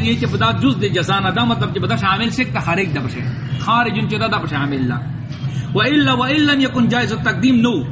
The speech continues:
تقدیم یہ نو دا جائز نہ ہو مثال در گئی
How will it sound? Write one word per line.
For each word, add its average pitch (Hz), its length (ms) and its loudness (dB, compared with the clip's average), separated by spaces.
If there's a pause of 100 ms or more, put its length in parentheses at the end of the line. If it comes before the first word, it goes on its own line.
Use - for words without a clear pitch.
(560)
تقدیم 233 380 2
یہ 262 100 4
نو 294 100 2
دا 262 120 0
جائز 196 300 -2
نہ 240 60 4
ہو 247 140 6
مثال 240 320 2
در 233 140 0
گئی 214 120 0